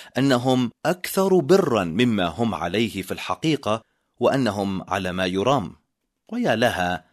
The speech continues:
من خدعة مريعة، أليس كذلك؟ لذا فقد كان يسوع يتجرأ على النظر إلى عيون أكثر فئة متدينة ومدققة وطقسية وناموسية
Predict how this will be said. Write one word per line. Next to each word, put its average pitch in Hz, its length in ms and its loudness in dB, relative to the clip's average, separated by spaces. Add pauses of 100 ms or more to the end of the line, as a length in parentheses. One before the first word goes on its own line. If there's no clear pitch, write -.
(240)
من 131 200 0
خدعة 120 480 0
مريعة، 87 580 -4 (560)
أليس 147 300 0
كذلك؟ 120 580 -2 (540)
لذا 120 360 4
فقد 123 360 -2
كان 127 320 0
يسوع 135 680 2
يتجرأ 117 760 2
على 107 240 2
النظر 120 400 0
إلى 110 380 0
عيون 110 560 0 (120)
أكثر 117 460 -2
فئة - 400 -2
متدينة 110 840 0 (220)
ومدققة 110 800 0
وطقسية 113 760 0
وناموسية 113 880 2